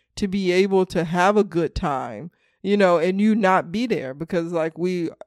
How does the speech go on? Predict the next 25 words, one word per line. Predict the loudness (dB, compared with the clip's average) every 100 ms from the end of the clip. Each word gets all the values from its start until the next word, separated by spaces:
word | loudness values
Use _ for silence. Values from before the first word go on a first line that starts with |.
| -14
again, | -4 0 0
had | 0 2
always | 2 2 0 0
celebrated | -2 0 0 0 0
our | 0 0
birthdays | 0 0 -2 -6 -6
together. | -2 0 2 0
So | -2 -2
it |
was | -2 0
almost | 0 0 -4
like | -6 -6
a |
feeling | -4 0 0 -2
of | -8 -10
guilt | 0 2 2 -2 -12 _ _ _ -4
being | 0 0 0
in | -2
a |
place | 0 0 0 -2
of | -6
trying | -2 -2 -2
to |
plan | -6 -2 0 2 0
something | -2 -4 -4 -4 -8 -6 -8